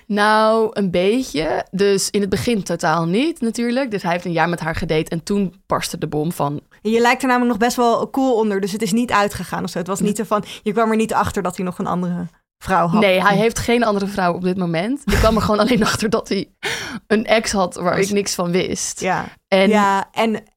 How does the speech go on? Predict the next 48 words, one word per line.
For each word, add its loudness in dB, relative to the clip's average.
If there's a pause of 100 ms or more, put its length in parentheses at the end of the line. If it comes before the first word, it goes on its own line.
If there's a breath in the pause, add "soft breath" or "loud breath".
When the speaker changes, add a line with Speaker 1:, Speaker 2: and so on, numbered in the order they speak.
Speaker 2:
Ja. 2
Speaker 1:
en, -2
en 4
dat 4
het -4
ook 2
een -2
Nederlands -2
meisje -2
was. -2
En 4
dat 2
het -8
dus -2
een 0
heel 0
klein -6
beetje -4
overlap 0
heeft -6 (440 loud breath)
tussen 2
mij 2
en -2
haar. 4
Terwijl 0
hij, 0
zeg -4
maar, 2
het -2
beetje -2
aan -2
het -2
afsluiten -2
was 0
met -2
haar 2
en 0
Speaker 2:
Ja. -2
Speaker 1:
begon 2
met 0
mij. -2 (160 loud breath)
Speaker 2:
Oké, -6
dat -6
is -14
een -6
eerlijke -4
Speaker 1:
En, 2
eh, -18